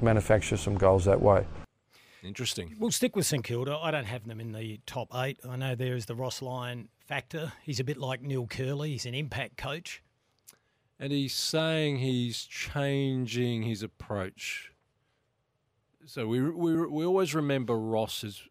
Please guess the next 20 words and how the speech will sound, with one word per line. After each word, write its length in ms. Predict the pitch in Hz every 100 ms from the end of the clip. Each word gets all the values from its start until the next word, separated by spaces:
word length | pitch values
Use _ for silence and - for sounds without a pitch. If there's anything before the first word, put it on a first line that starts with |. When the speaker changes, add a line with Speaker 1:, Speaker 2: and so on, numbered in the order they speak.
| _
Speaker 2:
and 180 | 120 123
the 80 | 123
reputation 680 | 170 170 139 127 110 -
is 160 | 101 90 -
a 100 | 104
man 380 | 104 107 107
who 100 | 104
burns 360 | 87 104 104 107
people 380 | - 110 95 92
out 180 | 92 -
by 120 | 92
being 260 | 92 90
so 260 | 90 - 90
demanding. 760 | 82 82 80 82 85 113 101 98 _ _ _ _ -
Speaker 3:
Mm. 60 |
Speaker 2:
And 340 | 107 104 101 101 _ _ _ -
what 160 | 156
was 120 | 196 -
pretty 340 | - 147 120
evident 400 | 117 117 85 -